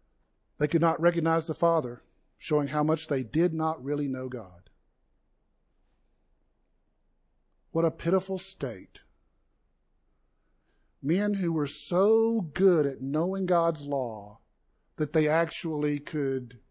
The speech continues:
amend the law didn't know who he was. How does that even happen? How does a person know the word so well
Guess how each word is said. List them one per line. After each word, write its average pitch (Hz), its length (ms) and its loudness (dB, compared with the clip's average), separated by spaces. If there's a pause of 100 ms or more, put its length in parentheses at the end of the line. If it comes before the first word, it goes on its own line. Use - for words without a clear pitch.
amend 160 760 2
the 135 140 0
law 123 540 -4 (2000)
didn't 214 520 2
know 160 460 -2 (100)
who 156 200 -4
he 156 160 -8
was. 113 600 -12 (2750)
How 208 160 -2
does 262 100 -4
that 214 140 0
even 185 200 -2
happen? 139 520 -6 (1300)
How 185 200 4
does 269 120 0
a 285 80 2
person 170 720 -2 (520)
know 190 760 6
the 170 120 4
word 165 500 4
so 208 420 4
well 190 800 4